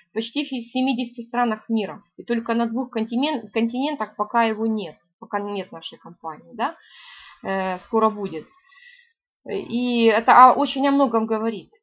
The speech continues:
Это очень мно-, о многом говорит, э, что, э, это самый надежный партнер сегодня, самая надежная сетевая компания, с которой можно легко, э, просто, да, не легко, просто развивать свой бизнес, если разобраться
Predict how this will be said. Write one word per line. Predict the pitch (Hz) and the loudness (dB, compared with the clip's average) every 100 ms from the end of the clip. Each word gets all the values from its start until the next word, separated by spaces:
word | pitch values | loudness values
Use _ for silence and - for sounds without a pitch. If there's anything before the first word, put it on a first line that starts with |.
| _ | _
Это | 196 226 | -8 -4
очень | 269 285 247 | -4 -4 -4
мно-, | 247 233 | -2 2
о | 233 | 2
многом | 262 226 220 | 2 0 0
говорит, | 220 214 269 359 - | -2 -4 -4 -6 -6
э, | 214 202 202 196 196 190 | -8 -4 -4 -2 -2 -4
что, | 196 - 240 233 220 202 - | -8 -6 -2 2 2 0 -6
э, | 220 | -8
это | 214 208 - 233 | -6 -6 -6 -8
самый | 233 294 311 | 0 2 2
надежный | 262 233 220 226 202 | 0 0 -2 -4 -8
партнер | - 226 254 320 | -8 -4 -4 -4
сегодня, | - 220 196 180 | -6 -6 -6 -8
самая | 180 247 262 220 | -4 -2 0 -2
надежная | 208 226 226 202 | -4 -4 -4 -6
сетевая | 196 - 208 202 | -12 -8 -2 -2
компания, | 196 202 196 262 320 202 | -4 -8 0 2 2 -6
с | - | -8
которой | 226 226 226 | -10 -6 -4
можно | 220 220 202 202 | -2 -4 -4 -4
легко, | 196 226 - - 294 381 - _ _ _ _ _ _ _ - | -4 -4 -6 -4 -2 -2 -6 _ _ _ _ _ _ _ -8
э, | 196 185 - - | -6 -8 -14 -2
просто, | 262 233 - 180 160 | 2 2 0 -10 -4
да, | 208 240 | 0 0
не | 214 202 | 0 -4
легко, | 226 - 311 | -6 -8 -6
просто | - 214 - - - _ _ _ | 0 0 -2 -12 -14 _ _ _
развивать | 196 202 220 262 302 | -10 -4 2 4 2
свой | 240 | -4
бизнес, | 202 202 180 165 - | -6 -8 -10 -8 -2
если | 226 226 | -2 -2
разобраться | 208 202 214 247 339 - - | -4 -4 -2 0 0 -2 -16